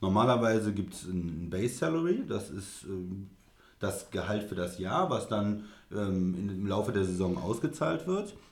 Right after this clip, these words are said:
Das zählt komplett gegen den, äh, Salary Cap in dem Jahr. Und was interessant ist, es gibt immer, oder es gibt die Möglichkeit, auch einen Signing-Bonus zu bezahlen.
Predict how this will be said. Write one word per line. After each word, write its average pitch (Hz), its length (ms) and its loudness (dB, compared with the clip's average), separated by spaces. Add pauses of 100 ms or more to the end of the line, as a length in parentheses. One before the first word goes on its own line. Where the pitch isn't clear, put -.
Das 95 300 -4
zählt 95 320 0
komplett 90 460 -4
gegen 87 320 -4
den, 78 320 -6 (500)
äh, 87 120 -8
Salary 92 340 2
Cap 92 240 -2
in 87 100 -6
dem 87 160 -2
Jahr. 101 380 -2 (360)
Und 110 140 -2
was 117 180 4
interessant 117 520 0
ist, 123 120 -2
es 110 140 -6
gibt 123 240 -4
immer, 113 460 0
oder 87 140 -4
es 90 100 -4
gibt - 160 -4
die 107 60 0
Möglichkeit, 117 440 2
auch 98 120 -6
einen 101 100 -4
Signing-Bonus 80 880 -2
zu 78 80 -8
bezahlen. 71 500 -10